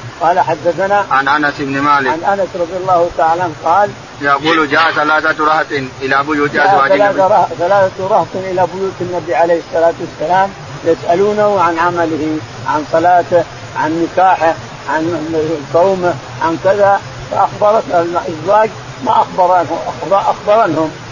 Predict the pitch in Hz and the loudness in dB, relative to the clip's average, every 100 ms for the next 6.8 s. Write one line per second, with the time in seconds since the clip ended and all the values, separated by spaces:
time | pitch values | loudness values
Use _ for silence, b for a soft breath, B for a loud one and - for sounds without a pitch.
0 | - - 175 190 190 202 190 180 226 226 | -4 2 2 2 0 0 0 0 2 2
1 | 202 202 185 175 175 196 175 156 156 - | 2 2 0 0 2 2 2 0 -4 -8
2 | - - 131 - 185 196 214 202 190 175 | -16 -6 -6 -2 0 4 4 4 2 0
3 | 170 196 185 170 185 185 165 175 170 170 | 0 0 0 -4 0 0 2 4 4 2
4 | 160 175 165 170 151 170 170 170 165 160 | 2 2 2 -2 0 0 0 0 0 0
5 | 147 180 180 196 190 170 175 165 170 - | 0 -4 -2 2 2 2 0 2 -2 -6
6 | - - - 160 160 170 175 165 | -14 -16 -4 2 4 4 4 2